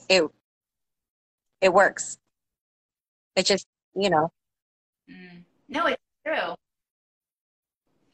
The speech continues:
Speaker 1: Yeah.
Speaker 2: Yeah, even projects, because people have, people have a
Speaker 1: Oh.
Speaker 2: hard time understanding if they even wanna, like, fully
Speaker 1: Mm-hmm.
Speaker 2: commit to something. A lot of people have commitment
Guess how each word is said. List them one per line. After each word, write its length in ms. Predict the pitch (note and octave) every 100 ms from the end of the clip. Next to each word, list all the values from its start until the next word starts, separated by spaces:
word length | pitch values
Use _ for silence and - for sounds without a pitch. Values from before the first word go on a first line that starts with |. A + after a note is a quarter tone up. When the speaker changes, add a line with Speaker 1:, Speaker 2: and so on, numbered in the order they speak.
| -
Speaker 1:
Yeah. 180 | D4 G#4
Speaker 2:
Yeah, 160 | E4+ G3+
even 160 | A#3+ C#4
projects, 640 | B3 C#4 E4 G#3 - -
because 300 | A3+ A#3 -
people 340 | - B3+ C4
have, 520 | B3 G#3 G3+ G3+ G3+ G3 - _ _ _ _ _ _ _
people 240 | C4+ C4 D4
have 240 | C#4 C4+
a 60 | C4+
Speaker 1:
Oh. 120 | B3
Speaker 2:
hard 120 | B3
time 220 | B3+ B3
understanding 680 | A#3+ A3+ A#3 - A3+ B3 B3
if 140 | G3+ F#3+ -
they 60 | G3
even 260 | G3+ G#3 G3
wanna, 180 | G3
like, 180 | F#3+ F#3+
fully 280 | A3+ B3 A3
Speaker 1:
Mm-hmm. 160 | B3+ -
Speaker 2:
commit 240 | G3 A#3 _ _
to 60 | -
something. 500 | F3 - - - - _ _ -
A 120 | G3
lot 200 | G3+ C#4+
of 80 | C#4+
people 180 | C4+
have 160 | A#3 A#3+
commitment 360 | A#3 C4 C#4+